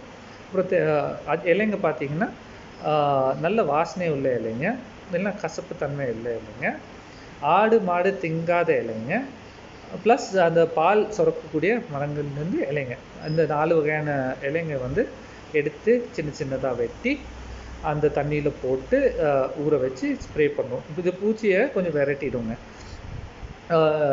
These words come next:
ரொம்ப அர்ஜென்ட்டா தேவைப்பட்டதுன்னா த்ரீ ஜி சொல்யூஷனுங்க. ஆ, கரைஞ்ச, இஞ்சி பூண்டு பச்சை மிளகா அரைச்சு கோமியத்துல ஊற வச்சு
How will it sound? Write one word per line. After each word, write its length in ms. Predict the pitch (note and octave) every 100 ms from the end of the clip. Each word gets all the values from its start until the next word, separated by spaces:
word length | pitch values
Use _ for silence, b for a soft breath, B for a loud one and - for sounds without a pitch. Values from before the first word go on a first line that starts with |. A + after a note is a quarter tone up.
| C#3 - C#3+
ரொம்ப 400 | F3+ A3+ A#3+ F3+
அர்ஜென்ட்டா 300 | F#3+ F#3 F#3
தேவைப்பட்டதுன்னா 640 | F3+ D#3+ - C3+ D#3 G#3 C4+ -
த்ரீ 160 | G3 F#3+
ஜி 160 | F#3 E3
சொல்யூஷனுங்க. 560 | C#3+ C#3 C#3 C3+ D3 D3 - - D#3 C#3+
ஆ, 260 | B2 A#2+ A#2+ - - D#3+
கரைஞ்ச, 540 | D3+ D3+ - D#3 D#3+ -
இஞ்சி 220 | D#3+ E3
பூண்டு 240 | E3+ D#3 E3
பச்சை 260 | D3 D3
மிளகா 260 | C#3 C3+ C3
அரைச்சு 500 | B2 B2+ - D#3+ E3 C#3
கோமியத்துல 320 | C#3 C3 B2+
ஊற 200 | B2 B2
வச்சு 300 | A#2 -